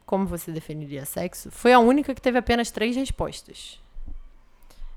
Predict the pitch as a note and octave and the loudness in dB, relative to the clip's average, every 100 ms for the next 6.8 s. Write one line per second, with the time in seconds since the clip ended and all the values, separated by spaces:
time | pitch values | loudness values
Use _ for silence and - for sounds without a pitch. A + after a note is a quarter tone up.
0 | - - - _ _ _ _ _ - F#3 | -16 -20 -20 _ _ _ _ _ -2 0
1 | G3 G#3 G#3+ F#3+ F3+ F3+ F3 E3 F3 G3 | 4 4 4 4 4 2 0 -2 0 2
2 | F#3+ F3+ A3 - - F3+ - F3 F3+ F#3 | 2 2 0 -2 -14 -12 -10 -6 -2 0
3 | F3 E3 D#3+ E3+ D#3+ D3+ D#3 G3+ G3 F#3 | 2 0 0 -4 -4 -4 2 2 4 2
4 | G3 G3+ D3 F3+ F3+ F#3 - F#3 F3 E3+ | 2 -4 -2 -2 -2 -4 -2 0 0 0
5 | D#3+ E3 E3 - - - - F3+ F#3 F3 | 0 0 -4 -6 -12 -12 -6 -4 -4 -2
6 | - - E3 D#3+ - - F3+ F#3 | -2 0 0 -2 -6 -8 -8 -8